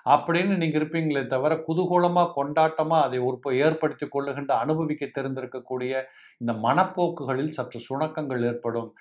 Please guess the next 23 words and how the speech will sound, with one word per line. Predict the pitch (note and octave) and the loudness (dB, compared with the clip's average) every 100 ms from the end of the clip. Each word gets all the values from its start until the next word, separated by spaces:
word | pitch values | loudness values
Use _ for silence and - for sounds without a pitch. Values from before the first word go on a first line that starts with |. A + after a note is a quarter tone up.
| - _ | -20 _
என்னோட | G2+ A#2 C3+ C3 | -6 0 2 2
வேண்டுகோள், | C3 C3+ B2+ A#2 A#2 A#2 - _ - | 0 -2 -2 -2 -2 -4 -14 _ -2
பயம் | A2 C3+ D#3 | 0 2 0
கொள்ள | C#3+ B2+ | -2 -2
தேவையில்லை. | A#2+ A#2 A#2 A2 G#2 G#2 G#2+ G2+ _ _ | -4 -2 -4 -4 -6 -4 -6 -8 _ _
எத்தனையோ | G#2 G#2+ D3 D3 D#3+ F#3 F3 | -8 -2 0 2 4 4 4
பார்த்துட்டோம், | C#3 C3+ A#2+ A#2+ A2 A2+ | 2 2 -4 -4 -4 -4
இது | B2 | -6
என்ன | C3 D3+ F3 | -4 -4 -4
பெருசு | C#3 C3+ B2+ - A#2 - | -4 -4 -6 -6 -6 0
அப்படின்னு | B2 C3 B2+ B2 | 0 0 -2 -4
நினைச்சுக்கிட்டு | D3 C3+ C3 D3 | -4 -8 -8 -6
இந்த | B2 | -4
மாசத்தை | A2+ A#2+ A#2 A#2+ D3 | -2 -2 -2 -6 -10
நீங்க | B2 F#2+ | -10 -6
ஓட்டணும். | G#2 A2+ A2 D#2 _ _ _ _ _ _ _ _ - - | -6 -4 -8 -12 _ _ _ _ _ _ _ _ -16 2
அதுபோல | C#3 F#3 G3 | 6 8 8
வியாழ | D#3 D3 G3 | 10 12 12
பகவானை | G3 F3 F3+ E3+ | 10 8 6 6
பொறுத்தளவு | E3 D3+ D#3 D#3 E3 | 2 0 0 0 2
நான்காம் | B2+ C#3 E3 F3 D#3 | 2 2 4 4 4
இடத்தில் | D3 - B2 | 0 -2 -6
இருக்கிறார். | A#2+ A#2+ A2 G#2 | -6 -4 -4 -4